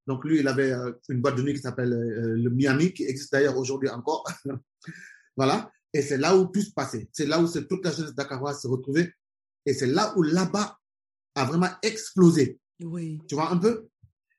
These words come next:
Speaker 1: Mais comme c'est l'époque où il y avait pas encore, où la musique n'était pas
Speaker 2: C'est ça.
Speaker 1: encore organisée, donc c'est, il y avait beaucoup
Speaker 2: Oui.
Speaker 1: d'ama-, d'amateurisme en fait. Voilà. Mais bon, là-bas, de fil en aiguille, euh, les gens ont entendu parler de lui, donc il est parti à Abidjan,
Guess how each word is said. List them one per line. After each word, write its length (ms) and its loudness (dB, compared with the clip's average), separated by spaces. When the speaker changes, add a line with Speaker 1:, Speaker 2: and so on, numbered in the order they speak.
Speaker 1:
Mais 240 0
comme 240 0
c'est 100 -4
l'époque 400 -2
où 80 2
il 40 2
y 20 4
avait 180 -2
pas 140 -6
encore, 400 -6
où 120 2
la 120 4
musique 240 0
n'était 280 -12
pas 300 0
Speaker 2:
C'est 120 -6
ça. 60 -4
Speaker 1:
encore 240 -8
organisée, 680 2
donc 240 -2
c'est, 160 -6
il 40 0
y 20 2
avait 160 2
beaucoup 240 4
Speaker 2:
Oui. 60 4
Speaker 1:
d'ama-, 340 2
d'amateurisme 580 2
en 120 -6
fait. 180 -10
Voilà. 360 -2
Mais 340 2
bon, 300 0
là-bas, 380 -2
de 200 -4
fil 120 2
en 120 0
aiguille, 440 0
euh, 200 0
les 160 0
gens 220 -6
ont 60 -8
entendu 300 -4
parler 280 -4
de 100 -4
lui, 420 -2
donc 200 -6
il 100 -4
est 60 -4
parti 300 -10
à 200 -10
Abidjan, 600 -6